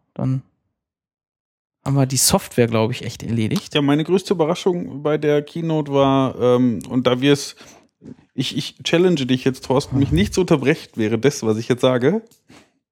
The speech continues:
Speaker 1: Ich, ich ess mal was.
Speaker 2: Ähm, meine größte Überraschung war das iPad Mini mit Retina.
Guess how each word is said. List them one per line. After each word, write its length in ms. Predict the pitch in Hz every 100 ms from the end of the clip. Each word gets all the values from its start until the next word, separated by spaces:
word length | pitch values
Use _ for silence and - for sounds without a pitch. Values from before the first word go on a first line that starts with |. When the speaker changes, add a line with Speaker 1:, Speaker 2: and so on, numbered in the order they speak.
| _
Speaker 1:
Ich, 180 | - -
ich 160 | - -
ess 140 | 131
mal 160 | 123 107
was. 240 | 110 - _ -
Speaker 2:
Ähm, 680 | 151 147 139 139 135 135 131 - _ -
meine 200 | 180 165
größte 240 | 175 165
Überraschung 440 | 139 165 - 156
war 160 | 139 139
das 140 | 147
iPad 380 | 147 151 151 131
Mini 200 | 135 160
mit 180 | 147 147
Retina. 380 | 135 - 147